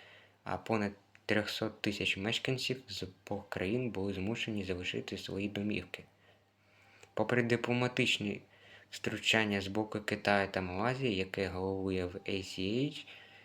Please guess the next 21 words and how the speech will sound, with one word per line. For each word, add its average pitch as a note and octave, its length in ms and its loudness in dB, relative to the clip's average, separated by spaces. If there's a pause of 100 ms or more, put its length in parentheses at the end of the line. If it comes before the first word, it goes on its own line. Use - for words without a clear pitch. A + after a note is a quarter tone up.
(380)
бойові G#2+ 500 6
дії G#2+ 360 4
тривали. F2 560 2 (1900)
За G2+ 200 4
даними A2 460 6
джерел, G2+ 480 4 (180)
лідери, G2+ 500 4 (640)
е, - 200 -8
Камбоджі F#2+ 760 4
та G2 160 6
Таїланду B2+ 600 2
погодились A2 760 2
сісти G#2+ 520 0
за F#2+ 240 2
стіл - 360 -2
переговорів F#2+ 840 0
лише F#2+ 320 0
після F#2 400 -4
того, B2+ 300 -2
як F2+ 260 0
президент F#2+ 600 -2